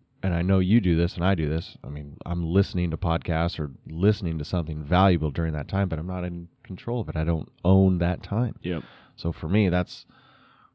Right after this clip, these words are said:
Speaker 1: the importance of the morning routine is because I, I'm in a hundred percent control.
Speaker 2: Yep.
Speaker 1: You know, and I can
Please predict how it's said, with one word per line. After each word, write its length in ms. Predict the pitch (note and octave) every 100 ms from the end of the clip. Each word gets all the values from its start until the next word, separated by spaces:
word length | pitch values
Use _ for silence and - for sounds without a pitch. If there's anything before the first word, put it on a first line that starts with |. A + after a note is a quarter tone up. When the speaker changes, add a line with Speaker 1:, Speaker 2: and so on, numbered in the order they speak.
| _ _ -
Speaker 1:
the 140 | F2
importance 480 | E2 - B2+ A#2 -
of 60 | D#2+
the 60 |
morning 260 | E2 E2+ E2
routine 440 | D#2 - G#2+ G#2
is 100 | D#2
because 280 | D2 D#2+ D#2+
I, 180 | E2 G#2 G2+ - _ - - _ _ _ -
I'm 120 | E2+
in 100 | F2
a 80 | D#2+
hundred 280 | - F#2+ F2
percent 380 | E2+ - D2+ -
control. 460 | D2+ - E2+ A2+ _ _ _
Speaker 2:
Yep. 220 | F#2+ F2+ - _ _ -
Speaker 1:
You 140 | B1+
know, 200 | D2 C#2+ F2
and 100 | E2
I 100 | E2
can 340 | E2+ D#2 D#2+